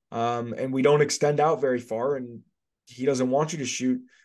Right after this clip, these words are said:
the gaps unless you know you're gonna steal it, right? You, you know, it's a little bit different now, maybe when you have Felix back there, so guards can take some more chances because they know that the big fella's back there, uh, protecting the rim. But I don't think in a perfect world,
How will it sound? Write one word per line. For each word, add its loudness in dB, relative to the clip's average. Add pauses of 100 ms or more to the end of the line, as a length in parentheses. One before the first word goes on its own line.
(160)
the -10
gaps -2
unless -8
you -14
know -4
you're -4
gonna -10
steal -6
it, -6
right? -8
You, -2
you -14
know, -4
it's -6
a -4
little 4
bit -2
different 0
now, 0
maybe -4
when -10
you -4
have -6
Felix -6
back -4
there, 4
so -6
guards -4
can -14 (420)
take -2
some 0
more -2
chances -6
because -8
they -6
know -4
that -8
the -10
big -6
fella's -4
back -6
there, -6 (340)
uh, -8
protecting -6
the -2
rim. -4 (480)
But -2
I 2
don't 2
think -6
in -2
a -2
perfect -2
world, -2